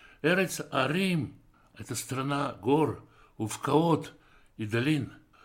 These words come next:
«Лемитара шимаим тиште маим». И от дождя небесного она пьёт воду. Если разлив Нила это естественный процесс,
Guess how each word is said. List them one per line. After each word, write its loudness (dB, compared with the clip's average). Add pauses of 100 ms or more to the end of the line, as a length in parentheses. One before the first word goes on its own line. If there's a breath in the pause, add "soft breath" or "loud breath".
(120)
«Лемитара 2
шимаим 2
тиште -6
маим». -6 (380 loud breath)
И -6 (160 loud breath)
от -4
дождя 0
небесного -4
она -6 (340 loud breath)
пьёт -6 (380 soft breath)
воду. -6 (460 loud breath)
Если -2 (340)
разлив -8
Нила -4 (300 loud breath)
это -12
естественный -8
процесс, -6